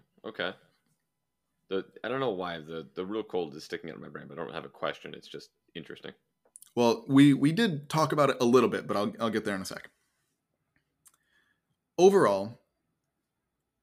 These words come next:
Speaker 2: this extinction is kind of often cited as the second worst out of the big five, uh,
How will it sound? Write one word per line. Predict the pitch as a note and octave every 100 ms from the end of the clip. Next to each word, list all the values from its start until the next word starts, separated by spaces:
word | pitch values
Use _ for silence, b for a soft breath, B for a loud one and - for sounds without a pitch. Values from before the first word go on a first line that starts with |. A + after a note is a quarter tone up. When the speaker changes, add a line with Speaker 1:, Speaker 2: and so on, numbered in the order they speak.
| _ _ _ C3
Speaker 2:
this | A#2+ D3+ E3+
extinction | E3 - A#2+ B2+
is | A#2 - -
kind | - E3
of | D3+ C#3+ -
often | C#3 B2+ B2
cited | C3 A#2 A#2
as | A2 G#2+
the | A#2
second | G#2+ - F#3+ F3+ D#3+
worst | G2+ G2 - - - - _ _ _ _ _ _ _ _ A#2
out | A2
of | G#2 - -
the | A#2+ A2
big | A2 G#2 A2
five, | G#2 F2+ F#2 G2+ - _ _ _ _ _ _ _ _
uh, | G#2+ G#2 F#2+